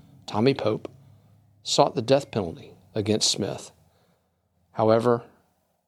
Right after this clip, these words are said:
that effort was unsuccessful, and Smith was sentenced to life in prison. Now, in fairness, well, we say in fairness, but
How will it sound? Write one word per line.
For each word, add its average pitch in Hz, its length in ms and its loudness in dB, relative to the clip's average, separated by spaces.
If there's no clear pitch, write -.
that 117 200 2
effort 131 260 2
was 113 180 2
unsuccessful, 113 960 0
and 101 240 0
Smith - 300 2
was 107 140 2
sentenced - 440 0
to 101 260 2
life 110 440 0
in 107 120 -4
prison. - 440 -2
Now, 123 60 -2
in 117 80 0
fairness, 165 640 2
well, 87 360 -10
we 101 60 0
say 131 260 2
in 95 80 -2
fairness, - 480 -2
but - 240 -4